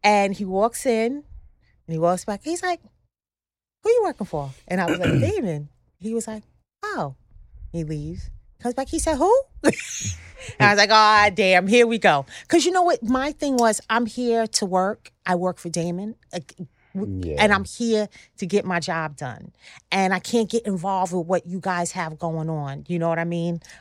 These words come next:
Speaker 1: Um, I did, I had, and plus, Jay and I are cool. Like, it wasn't that serious. That was so long ago. It wasn't that serious. But I think it was just a thing of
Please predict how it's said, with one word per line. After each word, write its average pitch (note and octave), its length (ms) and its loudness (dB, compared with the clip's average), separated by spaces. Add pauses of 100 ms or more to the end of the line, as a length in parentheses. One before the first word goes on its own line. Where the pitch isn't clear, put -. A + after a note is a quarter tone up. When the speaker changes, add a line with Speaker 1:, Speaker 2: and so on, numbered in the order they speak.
(120)
Speaker 1:
Um, F3 340 0
I G3 100 4
did, A3 220 2
I G3 100 0
had, G3+ 180 0
and F#3 140 -8
plus, G#4 520 -2
Jay F4+ 220 2
and E4 100 0
I D4+ 40 -4
are C#4 100 -6
cool. D4+ 300 -2
Like, D4 180 2
it E4+ 80 0
wasn't A3+ 240 2
that F3+ 140 -2
serious. E3+ 340 -4
That C4 120 0
was G3+ 100 -8
so F#3 160 -2
long E3+ 240 -2
ago. D#3 200 0 (260)
It F#3+ 40 -2
wasn't F#3+ 280 2
that F3 100 -2
serious. G3 320 -4
But F#3+ 120 -4
I F3 100 -4
think A3 340 -2
it F#3+ 100 0
was F3 160 -2
just F#3+ 200 -4
a F3 40 -4
thing F3+ 240 -4
of D#3 160 -4